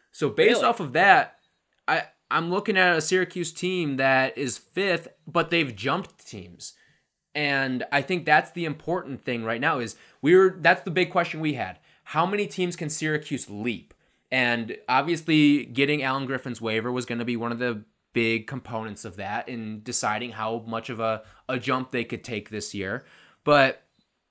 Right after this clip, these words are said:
Speaker 1: when I look at how this team has played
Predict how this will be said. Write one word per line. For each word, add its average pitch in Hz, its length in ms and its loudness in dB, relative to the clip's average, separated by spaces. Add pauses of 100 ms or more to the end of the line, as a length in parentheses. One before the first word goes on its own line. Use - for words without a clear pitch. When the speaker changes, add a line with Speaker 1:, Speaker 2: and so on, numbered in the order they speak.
(300)
Speaker 1:
when 139 160 -2
I 147 120 6
look 139 400 -2
at 156 260 6
how 120 600 0
this 127 200 -8
team 123 320 -8
has 123 160 -10
played 101 640 -6